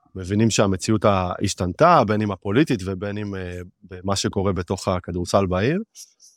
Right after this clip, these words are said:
ואצלנו חשוב לא רק לפ-, לא רק עצם הפתיחה של הקבוצה, אלא גם זה שזה נעשה בצורה מסודרת, דרך העירייה, דרך הצינורות המקובלים. זה מתחבר גם לדברים שאמרתי מקודם, וגם לשאלתך, המטרה היא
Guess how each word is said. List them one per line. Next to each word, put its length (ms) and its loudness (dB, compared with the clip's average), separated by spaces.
ואצלנו 720 4
חשוב 380 -2
לא 80 6
רק 220 2
לפ-, 220 -10
לא 120 0
רק 200 0
עצם 240 -2
הפתיחה 720 -2
של 180 0
הקבוצה, 520 0
אלא 160 -2
גם 280 4
זה 200 0
שזה 260 -4
נעשה 260 -2
בצורה 280 -4
מסודרת, 500 0
דרך 400 4
העירייה, 640 2
דרך 240 -6
הצינורות 440 -8
המקובלים. 720 -2
זה 160 -4
מתחבר 380 2
גם 140 4
לדברים 220 2
שאמרתי 340 2
מקודם, 360 2
וגם 200 2
לשאלתך, 380 -2
המטרה 480 4
היא 360 2